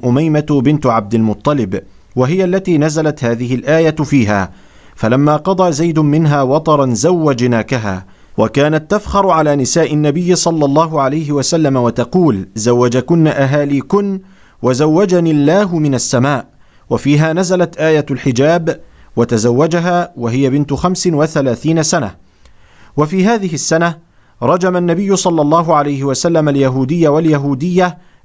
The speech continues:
اللذين زنيا، وفيها توفيت أم سعد بن عبادة،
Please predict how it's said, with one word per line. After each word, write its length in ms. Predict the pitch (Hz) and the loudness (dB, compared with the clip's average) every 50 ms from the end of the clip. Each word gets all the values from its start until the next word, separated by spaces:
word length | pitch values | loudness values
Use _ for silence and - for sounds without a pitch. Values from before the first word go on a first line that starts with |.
| _ - | _ -2
اللذين 540 | 139 151 156 156 147 139 175 190 185 175 160 | 0 0 2 0 2 2 2 2 4 2 2
زنيا، 600 | 131 131 180 180 156 123 113 107 98 98 95 95 - _ _ _ - _ - | 2 0 0 0 0 -2 -2 -2 -4 -6 -10 -12 -18 _ _ _ -20 _ -4
وفيها 580 | 110 104 - 127 139 156 170 165 175 170 175 175 | -4 -2 0 2 2 2 4 2 2 2 2 0
توفيت 760 | 170 175 131 139 135 165 - - 170 170 170 170 170 - | 0 -2 -2 -2 -2 -2 -2 0 2 2 2 2 0 -6
أم 260 | - - 135 135 131 127 | -6 -2 -2 0 0 0
سعد 320 | - - 185 175 156 147 | 0 0 0 0 0 -4
بن 200 | 135 120 131 127 | -4 -4 -4 -4
عبادة، 560 | 120 123 123 117 143 165 170 180 180 180 180 | -2 -2 0 2 2 2 2 0 -2 -2 -4